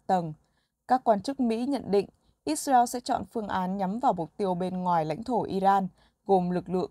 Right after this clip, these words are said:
ủy nhiệm của Tehran hay binh sĩ Iran đồn trú ở nước ngoài.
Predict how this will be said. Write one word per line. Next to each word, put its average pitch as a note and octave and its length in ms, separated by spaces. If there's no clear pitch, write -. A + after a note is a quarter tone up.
ủy F#3 120
nhiệm F3 280
của E3 180
Tehran F#3+ 460
hay F#3 280
binh F#3 200
sĩ G#3 320
Iran F#3+ 420
đồn E3+ 200
trú F3 280
ở G#3+ 160
nước F3+ 180
ngoài. F#3+ 360